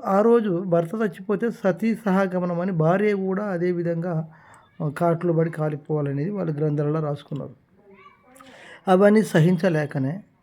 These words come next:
బ్రిటిష్ వారు వచ్చిన తర్వాత యేసు ప్రభువును అంగీకరించడాలి, యేసు ప్రభువు వల్ల మహిమ ఉంటది, యేసు ప్రభువును అంగీకరించినప్పుడు అన్నీ నేర్చుకోవచ్చు. నీతులు, నీతులు, నీతులు.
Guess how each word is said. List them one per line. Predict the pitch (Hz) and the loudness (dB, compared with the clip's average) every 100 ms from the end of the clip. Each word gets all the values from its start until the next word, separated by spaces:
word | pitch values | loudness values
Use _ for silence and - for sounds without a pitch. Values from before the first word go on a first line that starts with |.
| _ _ | _ _
బ్రిటిష్ | 160 156 165 196 - | 4 4 4 -2 -4
వారు | 180 165 | -2 -2
వచ్చిన | 147 175 156 | -4 -8 -8
తర్వాత | 147 143 139 - _ _ _ _ _ - - _ _ _ _ _ _ _ - | -8 -8 -10 -14 _ _ _ _ _ -20 -20 _ _ _ _ _ _ _ 2
యేసు | 180 202 247 | 4 4 -2
ప్రభువును | 214 220 202 190 196 | -2 -2 0 0 0
అంగీకరించడాలి, | 165 180 165 190 175 160 165 151 151 - _ _ - | 0 0 -2 -2 -2 -4 -2 -2 -4 -8 _ _ -4
యేసు | 160 160 | -2 -2
ప్రభువు | 226 202 185 170 170 160 | -2 0 0 0 0 0
వల్ల | 151 151 | -2 -2
మహిమ | 165 165 147 151 175 202 | -4 -4 -2 0 2 2
ఉంటది, | 185 160 151 151 214 | 0 0 -2 -4 -2
యేసు | 165 160 220 | -2 -2 -4
ప్రభువును | 185 180 165 165 | -2 -2 0 0
అంగీకరించినప్పుడు | 151 170 170 160 139 151 131 180 202 - - - _ _ _ _ - - _ _ - | 0 0 -2 -2 -2 -4 -4 -8 -10 -12 -20 -20 _ _ _ _ -20 -20 _ _ 2
అన్నీ | 196 220 254 262 | 6 8 8 8
నేర్చుకోవచ్చు. | 208 190 165 - 170 156 - 202 | 8 6 2 2 4 2 0 2
నీతులు, | 160 156 202 233 220 156 | 6 8 6 4 0 0
నీతులు, | 143 170 165 170 143 | 0 -2 -4 -8 -6
నీతులు. | 139 151 160 139 | -6 -6 -8 -12